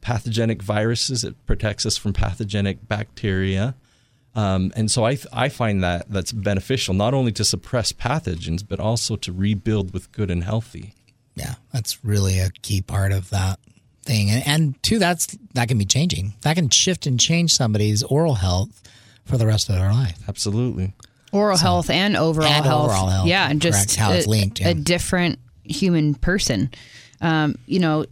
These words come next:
Speaker 3: sitting here and listening to you both, it's so cool because all of the providers we work with, there really is that common factor, and that's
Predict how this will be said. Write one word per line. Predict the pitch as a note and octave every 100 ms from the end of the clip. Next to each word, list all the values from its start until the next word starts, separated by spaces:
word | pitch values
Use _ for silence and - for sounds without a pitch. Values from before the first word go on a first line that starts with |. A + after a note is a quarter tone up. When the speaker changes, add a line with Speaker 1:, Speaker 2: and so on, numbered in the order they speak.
| -
Speaker 3:
sitting | - A#3 G#3+ F#3
here | G3 G3
and | E3+
listening | E3+ - E3+ E3
to | -
you | E3
both, | D3+ D3+ D3 D3 - - _ _ _ _ -
it's | F3 D3
so | - A#3+ B3
cool | - A#3+ G3
because | E3+ - F3 D#3+ -
all | F#3 G3+
of | F#3
the | F3
providers | - E3 D#3+ D#3 E3 D#3
we | D#3+
work | D#3 E3+ E3
with, | D#3
there | - E3+
really | F#3+ G#3
is | - F3 F3
that | E3 D3+
common | - - D#3+ D#3+
factor, | D3+ D3+ C#3 - D#3 -
and | - E3
that's | D#3+ D#3 -